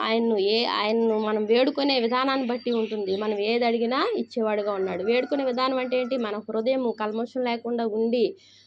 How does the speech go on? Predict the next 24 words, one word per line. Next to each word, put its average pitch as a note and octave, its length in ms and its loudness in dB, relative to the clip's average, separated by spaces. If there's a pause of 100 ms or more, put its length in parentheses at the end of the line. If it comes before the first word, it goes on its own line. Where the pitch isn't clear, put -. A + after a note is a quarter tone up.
(220)
మన G#3+ 80 -2
హృద-, A3 420 -2
హృదయం B3 320 2
పవిత్రంగా B3 580 0
ఉంటే A3 400 0
ఆయన A3 220 -2
మన G#3 180 -4
హృదయంలో G#3+ 380 -2
కొలువై A3+ 400 0
ఉంటాడు. G#3+ 380 -2
మనం G3+ 200 -4
చేసే G#3+ 320 -4
ప్రార్థన G#3 460 -4
ఆయన G#3 280 -2 (120)
ఆలకిస్తాడు. F#3 680 -4 (500)
ఈ A3+ 80 2
యొక్క A#3+ 260 2 (720)
కు-, A#3 160 -2 (160)
కుంటివాడు C4+ 840 2 (160)
పుట్టుకతో B3+ 720 -2 (600)
కు-, - 100 -4 (420)
కుంటివాడైన A#3+ 600 2
ఈ A3 120 0
భిక్షగాడు, A3 800 -2